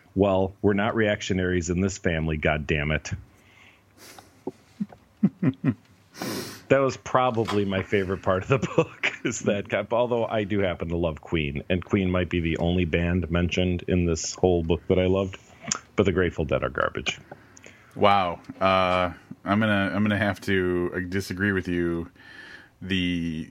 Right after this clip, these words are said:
Speaker 2: the albums American Beauty and Working Man's Dead are some of the best, like, modern folk music you will ever find.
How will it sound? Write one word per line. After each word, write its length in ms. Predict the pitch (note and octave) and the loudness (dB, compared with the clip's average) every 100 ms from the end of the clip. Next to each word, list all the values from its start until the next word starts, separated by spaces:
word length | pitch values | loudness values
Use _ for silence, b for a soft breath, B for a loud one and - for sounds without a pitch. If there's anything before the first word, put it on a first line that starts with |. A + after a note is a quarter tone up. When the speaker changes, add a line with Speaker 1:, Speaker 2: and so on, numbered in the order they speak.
| C#2+ | -8
Speaker 2:
the 160 | F#2 - | -6 2
albums 600 | A2 C3+ C#3+ D3 C#3+ - - | 4 4 2 -2 -4 -6 -2
American 480 | F#2+ G2+ A2+ C3 A2+ | 2 2 2 0 2
Beauty 520 | G#2 G2+ F#2 F2+ F2 | 2 0 0 -2 -2
and 180 | F2+ F2+ | -4 -2
Working 300 | F2+ G#2 G2+ | -2 0 0
Man's 280 | F#2 F2+ E2 | 0 -2 -4
Dead 400 | E2+ E2 F2 - | -2 0 0 -2
are 80 | G2 | -4
some 240 | - G#2+ | 0 0
of 40 | |
the 80 | F#2 | 0
best, 460 | E2 E2 F2+ - - | -2 0 -2 -4 -4
like, 260 | F2 E2 | -2 -2
modern 380 | F2+ E2+ E2+ E2+ | -2 -2 0 -2
folk 240 | E2 E2+ E2 | -2 -4 -4
music 300 | F2 F2 E2 | -4 -4 -4
you 80 | |
will 100 | E2+ | -6
ever 220 | D#2+ D#2+ E2 | -4 -4 -4
find. 340 | D#2 D2 D2+ | -6 -8 -10